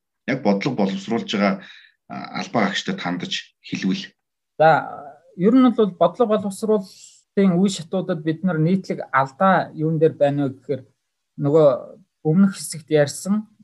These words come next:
Speaker 2: тулгымдсан асуудал тодорхойлох гэдгээс эхлэх шаардлага үүсэж байгаа. За, тулгымдсан асуудал тодорхойлохдоо бид нар гол алдаа юун дээр байна вэ гэхээр асуудлынхаа шалтгааныг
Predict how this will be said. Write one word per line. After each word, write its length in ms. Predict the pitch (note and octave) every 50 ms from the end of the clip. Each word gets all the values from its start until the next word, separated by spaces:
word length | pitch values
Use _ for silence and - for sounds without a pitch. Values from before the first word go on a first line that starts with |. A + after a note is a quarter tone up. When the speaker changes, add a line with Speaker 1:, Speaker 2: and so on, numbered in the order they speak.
| _ -
Speaker 2:
тулгымдсан 480 | D3 D3 F3+ F#3+ F#3+ - G#3+ F3 D#3
асуудал 320 | - - F3 E3+ - - -
тодорхойлох 720 | _ C#3+ B2+ - A#2+ - - D#3 C#3+ - - - - _ _ _ _ _ _ _ _ -
гэдгээс 320 | B2 A2 D3 E3+ F3 F3 - - _ _ _ _ _ _ _ _ _ _ _ _ -
эхлэх 420 | - - - - - - - - _ _
шаардлага 480 | - - C#3+ C3+ B2 B2 - C3+ B2+ B2
үүсэж 220 | A#2 - - - -
байгаа. 160 | D#3 D#3+ F#3+ F#3+ - _ _ _ _ _ _ _ _ _ _ _ _ _ _ _ _ _
За, 200 | - A#2+ A#2+ A#2+ -
тулгымдсан 480 | - D3+ E3+ G#3 G#3+ G#3 - C4+ B3
асуудал 360 | G3+ G3 - G#3+ G3 G3 - _
тодорхойлохдоо 800 | - E3+ D#3+ F3 D#3 - F#3+ F#3 F#3 - - - _ F#3 F3 D3
бид 180 | C#3 D#3 D3 E3+
нар 140 | F3 D#3+ D3 C#3+ - - _ _ _ _ _ _ _ _ _ _ _
гол 180 | - E3 F3 E3+
алдаа 520 | D#3 D3+ D3 - - - F3 E3 D3+ C3 -
юун 240 | C#3+ C#3+ D3+ D#3 D#3
дээр 200 | D3 D3 C3+ C#3
байна 160 | C#3 C3+ C3+
вэ 60 | B2+ -
гэхээр 240 | - - C#3+ C3 - -
асуудлынхаа 560 | - - - G3+ G3 G3 G3+ F#3+ F#3 E3+ D#3+
шалтгааныг 600 | D#3 - C#3 A2+ - _ _ - A3 A3+ A3 G3+